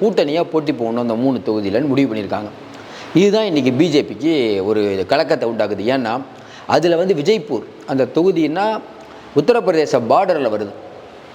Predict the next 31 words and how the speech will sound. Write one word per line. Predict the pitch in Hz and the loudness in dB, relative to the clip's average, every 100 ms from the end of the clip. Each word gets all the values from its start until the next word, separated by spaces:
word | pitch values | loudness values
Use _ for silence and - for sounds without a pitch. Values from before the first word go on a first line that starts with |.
| - - - - | -20 -20 -14 0
அந்த | 147 170 | 2 4
ஏரியால | 180 180 165 | 2 2 2
சமாஜ்வாதி | 135 143 170 160 151 | 2 2 4 4 2
கட்சியும் | 127 135 156 160 | 2 0 0 0
வலிமையா | 147 160 175 170 | 2 0 0 0
இருக்குது, | 156 147 104 - - - - 156 | 0 -2 -2 -6 -16 -16 -2 4
பி | 254 | 4
எஸ் | 277 - | 4 0
பியும் | 196 208 139 | -2 -2 0
வலிமையா | 131 127 107 | -2 -2 -4
இருக்குது. | 98 104 - - - - - - | -4 -10 -12 -20 -20 -20 -10 -2
இப்ப, | 120 117 117 | 2 4 2
அஹ், | 113 110 107 101 | 0 0 -2 0
அகிலேஷ் | 120 190 175 | 2 2 2
தரப்பு | 170 147 123 | 0 -2 -2
என்ன | 123 | -6
சொல்லுதுன்னா, | 151 135 123 127 170 | -4 -6 -6 -4 -2
"நாங்க | 160 151 147 | 0 0 -2
வந்து | 147 185 | -2 -2
பி | 160 | 0
எஸ் | 233 208 | 0 0
பி | 170 | 0
எங்களுக்கு | 185 143 110 | -2 0 0
ஆதரவு | 113 139 139 113 | 2 2 -2 -2
கொடுப்பாங்க" | 117 101 104 101 101 | -4 -2 -4 -2 -2
அப்படிங்கிறாங்க. | 95 101 92 90 92 - - - - - | -2 -2 -2 -4 -6 -10 -20 -20 -20 -2
அதாவது | 117 127 147 | 2 4 2
மம்தா | 165 120 143 143 165 | 0 -2 -2 0 0
பானர்ஜியோட | 160 160 160 151 147 147 139 123 | 2 -2 -2 -2 0 0 0 0
மா-, | 123 113 113 | -4 -4 0
மாயாவதி | 143 175 160 123 | 2 2 0 -2